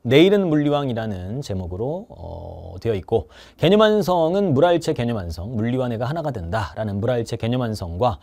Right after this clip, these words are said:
그것과 함께 공부할 수 있는 이제, 에, 기출 삼백 베이직. 이게 새로 신설됐어요. 원래 기출 삼백은,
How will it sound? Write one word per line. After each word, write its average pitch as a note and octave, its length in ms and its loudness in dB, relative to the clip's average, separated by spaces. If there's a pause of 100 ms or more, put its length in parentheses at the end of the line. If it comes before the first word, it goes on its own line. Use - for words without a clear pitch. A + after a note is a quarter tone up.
(380)
그것과 G3 580 4
함께 G3 240 2
공부할 D#3+ 360 4
수 - 140 -4
있는 D3 220 0
이제, G#2+ 240 -2
에, G#2+ 760 -4 (240)
기출 D3+ 380 0
삼백 C3 380 -2
베이직. G2+ 580 0 (360)
이게 F#3+ 200 8
새로 A3+ 200 4
신설됐어요. A2 640 0
원래 B2+ 260 0
기출 D#3 280 -2
삼백은, C#3 720 0